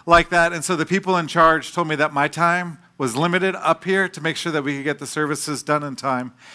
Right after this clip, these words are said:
And so all I wanna do this morning with you guys is I wanna hold three truths. In light of Jesus' resurrection,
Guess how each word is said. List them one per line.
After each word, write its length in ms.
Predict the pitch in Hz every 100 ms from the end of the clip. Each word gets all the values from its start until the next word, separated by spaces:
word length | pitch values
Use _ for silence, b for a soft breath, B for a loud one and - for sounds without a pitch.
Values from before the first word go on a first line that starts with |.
| B B
And 140 | 165
so 220 | - 196
all 260 | 185 175 226
I 80 | 240
wanna 240 | 202 165
do 320 | 143 160 180 151 -
this 200 | 156 160
morning 300 | 156 165 170
with 140 | 156
you 60 | 180
guys 460 | 175 175 170 - b b b
is 100 | 156
I 80 | 175
wanna 280 | 190 190 165
hold 320 | 156 175 165
three 280 | - 160 180
truths. 760 | 175 165 139 110 - - - _ _ b b
In 160 | 147 147
light 200 | 180 202
of 100 | -
Jesus' 500 | 180 170 143 147 139
resurrection, 680 | 151 127 139 127 - 143